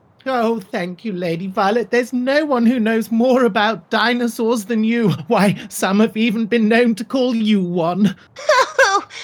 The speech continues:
Speaker 2: Well, now, a woolly mammoth isn't really a dinosaur now, is it? It's a pachyderm.
Speaker 1: A pachy what?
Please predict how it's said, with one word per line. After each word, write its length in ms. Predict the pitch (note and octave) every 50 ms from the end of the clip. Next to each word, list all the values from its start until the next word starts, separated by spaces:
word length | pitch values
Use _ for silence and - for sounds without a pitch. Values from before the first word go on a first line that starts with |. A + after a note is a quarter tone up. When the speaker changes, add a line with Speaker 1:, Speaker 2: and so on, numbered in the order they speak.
| - - -
Speaker 2:
Well, 420 | A4 A4+ B4 A#4+ A4+ G#4 G#4 F#4
now, 180 | F#4 F#4 E4+ E4+
a 140 | D#4+ D#4 D#4
woolly 380 | D4+ G#4 G#4 G#4 F#4 D#4 D4+
mammoth 580 | C#4+ E4+ F4 G4 G4 F#4+ F4 D4+ C#4+ C#4 - F#4+
isn't 340 | F#4 - - D#4 C4+ A3+ _ _ _ _ _ C#4+ A4
really 440 | A#4 A#4 A#4 G4 F4+ D4+ D4 C#4+
a 140 | C4 B3+ A#3
dinosaur 840 | A#3 - G#4+ A#4 B4+ A#4+ G4+ D4+ C4 A3+ G3 - B3+ A3+ G#3 F#3 F3+ E3+
now, 300 | F#3+ G3 F#3 F3+ G#3+ A#3
is 140 | C4+ C4+ C#4+
it? 140 | D4 -
It's 200 | D4+ C#4+ - -
a 40 | D#4+
pachyderm. 1080 | D#4+ - G4+ G4+ G4+ F#4+ - D4 A3 E3 F#3+ D3+ C3 C3 A#2 - - - G#2+ A#2 C3 C3 _ _ _ -
Speaker 1:
A 60 | D4
pachy 340 | - - E4+ D#4 D4+ - D4+
what? 420 | C4 F#3 B2 C#3 A#3 - - -